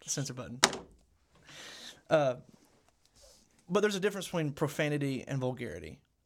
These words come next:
So profanity is, is characterized by the irreverence or contempt for God and sacred principles or things,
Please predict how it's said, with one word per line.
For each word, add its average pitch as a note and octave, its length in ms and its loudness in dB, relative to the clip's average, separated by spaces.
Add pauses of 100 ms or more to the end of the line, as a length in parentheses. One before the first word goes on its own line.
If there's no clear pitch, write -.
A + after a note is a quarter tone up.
(300)
So D3 180 2
profanity E3 720 2
is, C#3+ 340 2
is D3 120 -4
characterized C3+ 560 0
by C3 220 2
the B2+ 100 -4
irreverence C#3 560 0
or - 160 -6
contempt B2+ 420 -4
for B2+ 140 -10
God B2 460 -4
and B2+ 100 -8
sacred B2+ 320 -4
principles A#2+ 540 -10
or B2+ 120 -10
things, - 380 -12